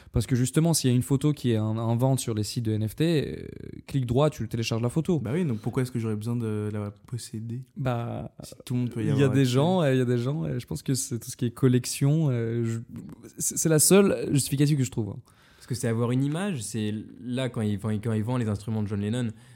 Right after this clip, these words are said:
Speaker 3: il, il vend pas simplement le fichier trois D, il vend, il vend l'image de John Lennon derrière.
Speaker 1: C'est ça.
Speaker 3: Et
Speaker 1: Ça peut être ça
Speaker 3: oui,
Speaker 1: aussi,
Speaker 3: c'est du
Speaker 1: ouais.
Speaker 3: vent, mais il y a certaines personnes qui s'intéressent à ça et qui veulent avoir le certificat d'authenticité et de, d'une, d'unicité du,
Speaker 2: Hmm.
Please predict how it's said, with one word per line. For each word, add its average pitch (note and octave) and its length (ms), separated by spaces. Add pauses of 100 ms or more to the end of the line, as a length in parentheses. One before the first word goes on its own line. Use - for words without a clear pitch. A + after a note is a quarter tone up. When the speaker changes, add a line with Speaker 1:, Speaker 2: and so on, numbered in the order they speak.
(180)
Speaker 3:
il, A2 220
il A2 80
vend A2 160
pas B2 100
simplement A2+ 340
le A#2 80
fichier A2 280
trois C3+ 200
D, D#3+ 140
il A#2 140
vend, A#2 160
il A2 80
vend A2 100
l'image A#2+ 480
de A#2 180
John A2 200
Lennon A2 240
derrière. B2+ 440 (120)
Speaker 1:
C'est D3 100
ça. - 260
Speaker 3:
Et G2+ 580
Speaker 1:
Ça C#3+ 120
peut C#3 80
être C3+ 120
ça E3 80
Speaker 3:
oui, G3 40
Speaker 1:
aussi, F3 120
Speaker 3:
c'est C3+ 60
du A#2 100
Speaker 1:
ouais. A#2 60
Speaker 3:
vent, F3 360 (340)
mais G#2 200
il G#2 100
y G2+ 80
a G#2+ 40
certaines A#2+ 280
personnes B2+ 320
qui - 100
s'intéressent A2 560
à A#2+ 120
ça F#3+ 100
et A#2 60
qui - 180
veulent C#3 240
avoir A#2 260
le G#2 240
certificat G#2 540
d'authenticité A2 960
et A2 80
de, G2+ 300
d'une, G2+ 260
d'unicité A#2 640
du, A2 160
Speaker 2:
Hmm. G#2 60